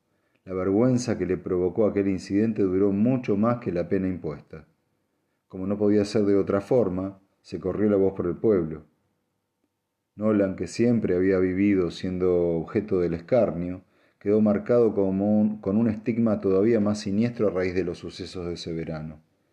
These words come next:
Aunque la naturaleza exacta de su culpa jamás se mencionó, acaso porque se desconocía, el simple rumor bastó para marcarlo.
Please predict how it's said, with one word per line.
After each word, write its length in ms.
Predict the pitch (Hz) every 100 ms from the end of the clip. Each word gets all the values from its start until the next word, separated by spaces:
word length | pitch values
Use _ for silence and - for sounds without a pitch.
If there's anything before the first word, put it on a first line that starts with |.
| _ _ _ _ _
Aunque 320 | 95 92 98
la 180 | 90 90
naturaleza 640 | 90 85 90 98 120 120 104
exacta 560 | - - 123 - 101
de 80 | 87
su 220 | - 85
culpa 320 | 110 98 87
jamás 480 | 82 90 104 113 104
se 100 | 80
mencionó, 720 | 82 80 - 90 95 90 104 _ _ _ _ _ _
acaso 400 | 90 92 95 101
porque 240 | 87 82 82
se 140 | 85
desconocía, 800 | 80 - 82 82 123 92 78 - _ _ _ _ _ _ _
el 140 | 90 85
simple 400 | - 123 120 107
rumor 340 | 95 101 117
bastó 300 | 113 - 98
para 160 | 87 87
marcarlo. 640 | 85 85 117 85 80 80